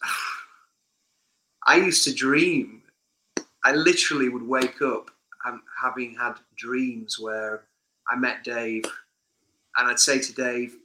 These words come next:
"Come on, Dave, get me on stage." Let me, let me sing a song,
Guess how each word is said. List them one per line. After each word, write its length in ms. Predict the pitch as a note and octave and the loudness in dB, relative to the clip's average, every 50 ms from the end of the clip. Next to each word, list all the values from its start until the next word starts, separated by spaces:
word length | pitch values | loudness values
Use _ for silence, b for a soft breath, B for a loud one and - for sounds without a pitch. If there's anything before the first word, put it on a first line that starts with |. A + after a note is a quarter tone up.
| _ _ - | _ _ -4
"Come 120 | - F3+ | -2 0
on, 120 | C#3 A#2 A2+ | 0 -2 -2
Dave, 400 | - - - - - - - - _ _ _ _ _ _ _ _ _ _ _ _ | -8 -14 -20 -20 -20 -20 -20 -20 _ _ _ _ _ _ _ _ _ _ _ _
get 100 | - E3 | -10 -6
me 100 | D3+ D3 | -4 -2
on 100 | C#3+ C#3 | 0 2
stage." 640 | C3 - - - - - - - - - - - - _ _ _ _ | 2 2 0 0 -4 -10 -16 -12 -10 -10 -10 -10 -12 _ _ _ _
Let 140 | D3+ D#3 D#3 | -4 -4 -2
me, 200 | D#3 D3+ - - - | 0 -2 -2 -2 -4
let 80 | - - | -4 -2
me 60 | - | 2
sing 220 | - - B3 - | 4 6 6 6
a 40 | - | 6
song, 360 | D4 C#4 B3 - - C4 A#3+ | 6 4 4 4 2 0 -2